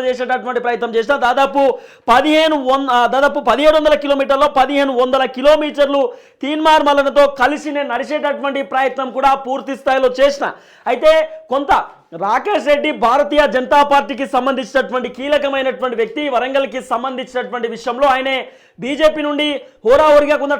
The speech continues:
టఫ్ ఫైట్ ఇచ్చిండు. అక్కడ భారతీయ జనతా పార్టీకి సంబంధించిన కీలక నేతగా కూడా ఉన్నటువంటి నేపథ్యంలో ఎప్పుడైతే అసెంబ్లీ ఎన్నికలకు సంబంధించిన విషయంలో వేరే వ్యక్తికి అక్కడ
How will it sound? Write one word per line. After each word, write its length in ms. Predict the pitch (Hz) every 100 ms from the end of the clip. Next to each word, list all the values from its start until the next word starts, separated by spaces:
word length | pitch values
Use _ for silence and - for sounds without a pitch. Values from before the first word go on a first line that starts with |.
| 262
టఫ్ 180 | 240
ఫైట్ 200 | 285 294 285
ఇచ్చిండు. 300 | 233 277 294 285 - - -
అక్కడ 160 | 269 269 240 - 175 208
భారతీయ 320 | 277 - 294
జనతా 200 | 285 277 285
పార్టీకి 240 | 277 277
సంబంధించిన 360 | 269 277 - 269 262
కీలక 340 | 277 302 294 262
నేతగా 300 | 269 294 277 247
కూడా 120 | 277 254
ఉన్నటువంటి 380 | 262 208 254
నేపథ్యంలో 520 | 240 226 226 208 233 294 254
ఎప్పుడైతే 500 | - 311 294 294 294 294 285 - - - 214
అసెంబ్లీ 380 | - 311 311 285
ఎన్నికలకు 420 | 277 320 311 294 294
సంబంధించిన 460 | 262 269 262 - 233 208
విషయంలో 320 | - 247 202 - - _
వేరే 400 | 170 233 311 330 302
వ్యక్తికి 300 | 294 302 294
అక్కడ 220 | 262 294